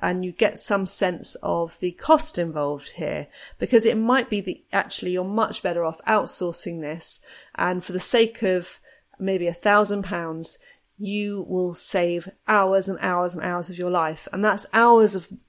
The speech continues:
your life that you could be doing something else, or that you could be earning money. So it could be a much better investment to earn the money doing what you're good at and outsource this to somebody else. On the back of your website, um,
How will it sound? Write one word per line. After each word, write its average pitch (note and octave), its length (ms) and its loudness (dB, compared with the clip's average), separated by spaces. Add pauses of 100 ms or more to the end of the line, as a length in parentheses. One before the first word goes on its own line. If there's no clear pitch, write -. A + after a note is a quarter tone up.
your F#3+ 180 2
life F#3 440 4
that - 100 -14
you F3+ 100 -6
could F3+ 140 -6
be F#3+ 80 -2
doing F#3 220 0
something F3+ 360 -6
else, F3+ 460 -2 (420)
or G3 360 10
that F#3+ 120 2
you F#3+ 180 -4
could - 280 -6
be F#3 380 2
earning F3+ 300 0
money. D#3 380 -4 (460)
So G3 420 6
it - 160 -4
could - 200 0
be G#3 100 6
a G3 80 4
much G#3+ 320 0
better G3 260 -2
investment F3+ 640 -4
to F3 300 -4 (220)
earn A#3 180 8
the G#3+ 80 4
money F#3+ 240 2
doing F3+ 220 0
what F3+ 140 -2
you're F3 100 -4
good C#4 200 2
at F3 240 4
and F#3 120 -2
outsource F3+ 500 -4
this E3 140 -8
to E3+ 80 -10
somebody E3 340 -6
else. D3 460 -6 (1200)
On B3+ 140 8
the B3+ 60 8
back D4+ 360 4
of B3+ 220 0
your A3+ 220 6
website, F#3+ 800 0 (460)
um, G3 360 4